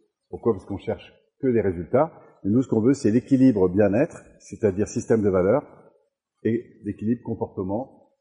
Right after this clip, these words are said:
euh, à succès. Mais le succès est entre les deux, d'accord ? Et se mesure par les résultats que vous obtenez.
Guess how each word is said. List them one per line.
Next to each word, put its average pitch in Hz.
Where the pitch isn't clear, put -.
euh, 87
à 87
succès. 90
Mais 104
le 101
succès 156
est 147
entre 123
les 113
deux, 95
d'accord ? 110
Et 95
se 95
mesure 95
par 113
les 101
résultats 98
que 101
vous 95
obtenez. 87